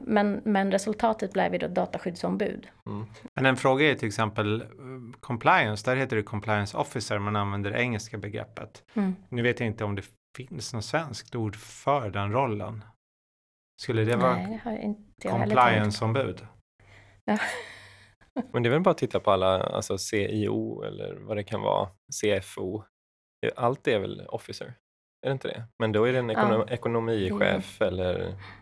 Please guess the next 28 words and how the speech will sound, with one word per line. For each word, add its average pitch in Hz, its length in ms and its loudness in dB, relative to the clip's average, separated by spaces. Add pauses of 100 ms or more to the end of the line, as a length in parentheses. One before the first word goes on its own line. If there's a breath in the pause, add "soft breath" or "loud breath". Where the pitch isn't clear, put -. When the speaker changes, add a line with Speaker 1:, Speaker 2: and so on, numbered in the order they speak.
(120)
Speaker 2:
vad 98 240 -10
det 98 60 -10
kan - 180 -16
bli. - 140 -12 (320)
Speaker 1:
Regelefterlevnadsombud. 185 2250 -4 (1300 loud breath)
Nej, 196 220 2
Speaker 3:
Det - 60 4
Speaker 1:
jag - 80 6
Speaker 3:
måste - 160 2
Speaker 1:
tror 208 120 4
Speaker 3:
vi 120 60 4
Speaker 1:
att 113 60 2
Speaker 3:
börja 110 180 6
lansera. 104 640 0
Det 107 160 -2
lät 110 540 -6 (920)
jobbigt. 104 420 -2 (180)
Speaker 1:
Det, 208 280 -4 (520)
ja, 190 260 0 (340)
det 220 100 6
lät 220 200 6
inte 214 180 4
riktigt 214 420 0
som 202 140 2
om 196 180 2
du 180 140 -2
beskrev 202 720 0
hela 170 360 4